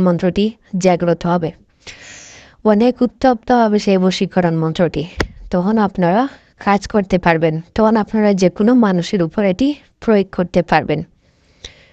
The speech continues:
তো আপনারা কীভাবে, তো ফার্স্টে আপনি একটি কাগজে এর নাম এবং মন্ত্রটি লিখেছেন, আর এটি অবশ্যই লাল কালির কলম দ্বারা লিখবেন, একটি সাদা কাগজে লাল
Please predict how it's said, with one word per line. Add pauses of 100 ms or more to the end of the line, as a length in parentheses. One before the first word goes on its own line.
(640)
তো
আপনারা (100)
কীভাবে, (460)
তো (380)
ফার্স্টে
আপনি
একটি
কাগজে (500)
এর (180)
নাম (160)
এবং (120)
মন্ত্রটি (120)
লিখেছেন, (420)
আর
এটি
অবশ্যই (120)
লাল (100)
কালির
কলম
দ্বারা (140)
লিখবেন, (180)
একটি
সাদা
কাগজে
লাল